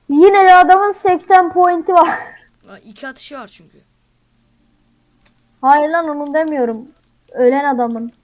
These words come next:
Speaker 2: İşte <laughs> ölen adamın.
Speaker 1: İki atışı yok ki.
Speaker 2: Kanka,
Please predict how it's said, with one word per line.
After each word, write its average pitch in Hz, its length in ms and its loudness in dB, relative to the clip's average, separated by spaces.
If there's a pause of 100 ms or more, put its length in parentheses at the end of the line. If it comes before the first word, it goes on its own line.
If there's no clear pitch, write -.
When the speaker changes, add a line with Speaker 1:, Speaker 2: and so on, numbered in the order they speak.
Speaker 2:
İşte 226 460 -20 (120)
<laughs> - 140 -20
ölen 254 340 -14
adamın. 190 440 -20 (420)
Speaker 1:
İki 247 420 -4
atışı 285 480 0
yok 302 320 -6
ki. 233 220 -6 (400)
Speaker 2:
Kanka, 202 580 -20